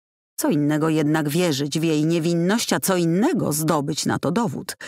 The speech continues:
Jednak się udało. Na całe szczęście. „Idziemy!” dobiegł do uszu Pepe cienki, jak się wydawało, damski głos. „Wreszcie”, pomyślał Kwiatek i odruchowo zrobił krok do przodu,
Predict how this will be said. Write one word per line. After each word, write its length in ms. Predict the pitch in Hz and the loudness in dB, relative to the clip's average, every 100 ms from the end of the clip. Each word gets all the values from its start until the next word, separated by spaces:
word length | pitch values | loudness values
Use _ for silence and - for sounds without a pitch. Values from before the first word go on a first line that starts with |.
| - - - _ | -16 -18 -20 _
Jednak 560 | 175 262 240 240 214 - | 0 2 0 -2 -4 -6
się 180 | - - | -8 -6
udało. 600 | 147 120 120 - - - _ | -6 -4 -6 -8 -12 -14 _
Na 140 | 151 127 | -4 -4
całe 460 | - - 226 185 147 | -2 0 2 0 -2
szczęście. 840 | - - - 107 156 - - - - _ _ _ _ _ _ - | -6 -6 -4 -4 -6 -8 -8 -8 -10 _ _ _ _ _ _ -4
„Idziemy!” 640 | 247 254 554 427 240 247 339 _ _ _ _ _ _ | -2 0 2 4 4 4 0 _ _ _ _ _ _
dobiegł 580 | 147 160 143 156 151 160 | -2 0 0 -2 0 0
do 140 | 165 - | 0 0
uszu 300 | 190 - 240 | 0 -2 -2
Pepe 360 | 349 - 311 | -2 -2 -2
cienki, 580 | - - 339 339 - 269 | -2 0 0 0 0 0
jak 180 | 226 214 | 0 0
się 140 | 262 | -2
wydawało, 480 | 190 196 214 156 185 | 0 2 2 2 2
damski 500 | 147 143 143 - 294 | 0 0 -2 -2 -4
głos. 440 | - - - - - _ _ - - _ | -2 -4 -2 -4 -8 _ _ -20 -20 _
„Wreszcie”, 440 | - 135 - - - - - - - _ | -2 0 0 0 -2 -2 -10 -20 -20 _
pomyślał 440 | 165 165 - 180 | 0 2 2 0
Kwiatek 460 | 175 - 349 392 - | 0 -4 -2 -2 0
i 60 | 320 | 0
odruchowo 500 | 247 262 - 254 185 | 2 2 2 2 2
zrobił 340 | 180 156 170 | 2 0 0
krok 260 | 190 190 185 | 0 0 0
do 120 | 233 | -2
przodu, 320 | - 370 | 0 0